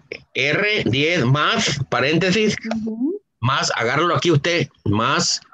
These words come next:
Speaker 1: dos, así,
Speaker 2: Ah,
Speaker 1: por
Speaker 2: ya, ya, ya, ya.
Speaker 1: veinticinco, agárrelo.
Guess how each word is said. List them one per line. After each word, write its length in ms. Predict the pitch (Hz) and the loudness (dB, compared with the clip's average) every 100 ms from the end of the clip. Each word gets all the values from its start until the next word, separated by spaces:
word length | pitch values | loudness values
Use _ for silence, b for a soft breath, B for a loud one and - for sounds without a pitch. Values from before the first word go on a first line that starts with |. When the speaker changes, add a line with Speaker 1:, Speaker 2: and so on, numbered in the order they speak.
| - _ - | -20 _ 0
Speaker 1:
dos, 420 | 131 165 214 - | 2 2 2 2
así, 380 | 101 165 190 - _ - _ _ - | 2 2 2 0 _ -20 _ _ -4
Speaker 2:
Ah, 60 | 196 | 2
Speaker 1:
por 100 | 135 | 4
Speaker 2:
ya, 140 | 165 | 4
ya, 40 | 185 | 0
ya, 140 | 185 | -4
ya. 60 | 170 | -4
Speaker 1:
veinticinco, 720 | 175 165 - - 156 135 95 - _ - | -6 -6 -8 -8 -2 0 0 -4 _ -4
agárrelo. 460 | 113 147 139 87 | 0 0 2 0